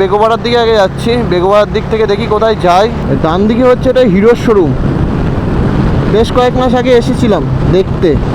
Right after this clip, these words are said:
গাড়ি এক্সপালস, but তখন আমার ভালো লেগেছিল না। But এখন এর এক্সপালটা টু টেন, মানে এক্সপালস টু টেনটা দারুণ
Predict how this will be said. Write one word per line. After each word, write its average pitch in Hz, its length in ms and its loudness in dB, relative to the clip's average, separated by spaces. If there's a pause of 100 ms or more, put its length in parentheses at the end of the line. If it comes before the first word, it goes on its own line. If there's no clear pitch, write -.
(260)
গাড়ি 170 240 2 (1200)
এক্সপালস, 185 500 -2 (760)
but 208 100 0 (160)
তখন 208 280 0
আমার 247 220 2
ভালো 202 200 2
লেগেছিল 226 300 2 (120)
না। 233 60 0 (300)
But 196 120 0 (140)
এখন 247 180 -2 (100)
এর 269 60 2 (100)
এক্সপালটা 247 420 0 (100)
টু 226 80 2 (120)
টেন, 196 160 2 (140)
মানে 180 140 0 (120)
এক্সপালস 233 540 -2 (180)
টু 214 100 0 (100)
টেনটা 233 240 2 (100)
দারুণ 175 280 0